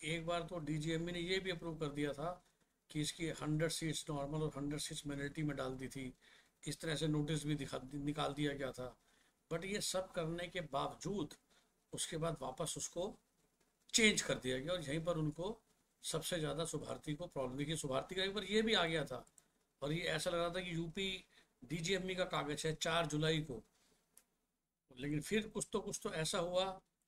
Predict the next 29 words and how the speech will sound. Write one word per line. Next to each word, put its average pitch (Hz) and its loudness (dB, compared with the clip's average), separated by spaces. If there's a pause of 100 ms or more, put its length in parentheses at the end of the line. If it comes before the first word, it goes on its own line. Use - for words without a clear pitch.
(400)
कि 147 -4
जैसे 160 0
जैसे 175 0
letter 160 0
आगे 165 0
बढ़ते 156 -2
गए, 165 2
देखिए, 196 -2
सुभारती 143 0
ने 175 -4
वो 165 -2
letter 165 -2
नहीं 170 0
डाला 160 2
जिसमें 170 -2
मना 156 0
किया 160 -2
गया, 170 -2 (480)
पर 185 2
ऐसे 175 2
बहुत 175 2
सारे 180 2
letter 151 2
डाले 127 -6
गए। 120 -6
जैसा 156 0
मैंने 165 0
कहा 170 -2
कि 180 -2